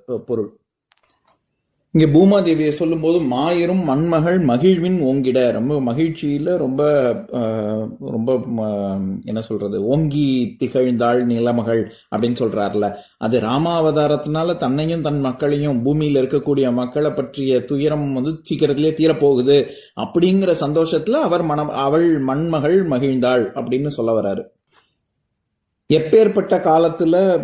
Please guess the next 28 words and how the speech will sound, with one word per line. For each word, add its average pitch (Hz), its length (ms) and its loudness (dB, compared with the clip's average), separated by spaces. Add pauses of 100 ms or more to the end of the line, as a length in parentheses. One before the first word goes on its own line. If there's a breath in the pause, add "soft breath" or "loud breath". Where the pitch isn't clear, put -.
(280)
ஆம், 120 760 -2
இவரு, 131 560 -2
ஆ, 123 220 -2
ராமர் 131 400 0
பிறந்தார் 123 460 0
அப்படின்னு 120 340 -2
சொல்ற 120 260 -2
இடத்துல 120 360 -2
"வேய் 147 400 2
புனர்பூசமும் 151 1200 -2
தூய 185 320 0
கற்கடகமும்" 135 840 -2
அப்படின்னு 120 300 -2
சொல்றாருல. 101 460 -4 (140)
புனர்பூசம்ங்கிறது 165 920 -4
அது 151 240 -2
நட்சத்திரம். 117 680 -6 (300 soft breath)
அது 120 140 2
என்ன 185 160 4
வேய் 160 380 4
புனர்பூசம் 139 540 -2
அப்படின்னா, 120 640 -2
வேய் 139 420 4
அப்படிங்கிற 131 340 -2
சொல்லுக்கு 123 480 -2
மூங்கில்னு 151 600 0
ஒரு 117 140 2
அர்த்தம். 104 540 -4